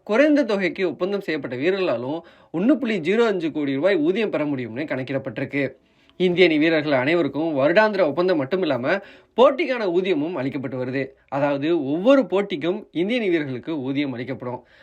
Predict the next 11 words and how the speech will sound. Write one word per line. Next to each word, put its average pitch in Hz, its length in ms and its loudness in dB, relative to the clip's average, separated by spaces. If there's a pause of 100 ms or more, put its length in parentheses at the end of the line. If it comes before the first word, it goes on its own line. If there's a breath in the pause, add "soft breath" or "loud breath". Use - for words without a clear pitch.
அதன்படி 220 480 4
டெஸ்ட் 220 320 -2
கிரிக்கெட்ல 185 480 4
ஒரு 151 180 -2
போட்டிக்கு 170 480 -2
பதினஞ்சு 214 360 -2
லட்சம் 147 300 -2
வரை 135 200 0
ஊதியம் 139 340 -2
அளிக்கப்பட்டு 120 300 -6
வருது. 120 380 -6